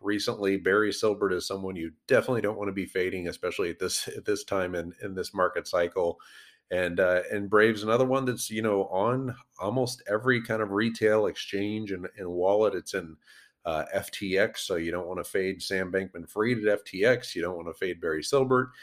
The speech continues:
It's even on BlockFi for people to, uh, you know, earn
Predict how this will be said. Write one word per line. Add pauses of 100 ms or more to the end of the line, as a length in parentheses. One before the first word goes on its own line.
(320)
It's
even
on
BlockFi
for
people
to,
uh,
you
know,
earn